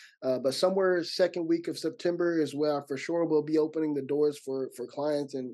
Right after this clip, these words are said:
and opening all the training open. Uh, but October first is going to be, or,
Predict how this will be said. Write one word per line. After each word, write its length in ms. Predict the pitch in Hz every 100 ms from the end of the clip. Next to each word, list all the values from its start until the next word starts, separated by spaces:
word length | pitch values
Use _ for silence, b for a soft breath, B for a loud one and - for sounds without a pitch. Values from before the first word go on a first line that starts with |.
| -
and 120 | 143
opening 300 | 143 143 135
all 120 | 143
the 120 | 135
training 360 | 131 165 165 165
open. 360 | 170 170 175 170 B B B -
Uh, 400 | 135 127 123 127 131
but 240 | 160 120 B B
October 580 | 135 135 175 170 175 170 -
first 380 | 160 165 160 160
is 160 | 135
going 180 | 151 151
to 80 | 143
be, 60 |
or, 280 | 131 131 120